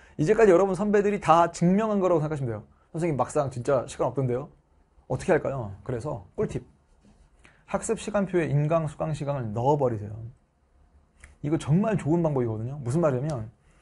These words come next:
강의를 찍어 올리면 학원 수업을 듣듯이, 아니, 여러분 학원 수업 들을 때 자기가 막 이제 설명 듣다가 지금 이해가 안 돼.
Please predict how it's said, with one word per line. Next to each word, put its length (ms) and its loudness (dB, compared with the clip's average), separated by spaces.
강의를 360 4
찍어 200 2
올리면 600 2
학원 340 4
수업을 240 2
듣듯이, 460 -10
아니, 120 2
여러분 220 4
학원 260 0
수업 200 2
들을 260 -2
때 400 -4
자기가 240 0
막 340 4
이제 80 0
설명 260 0
듣다가 340 2
지금 200 -2
이해가 240 6
안 180 -2
돼. 280 -6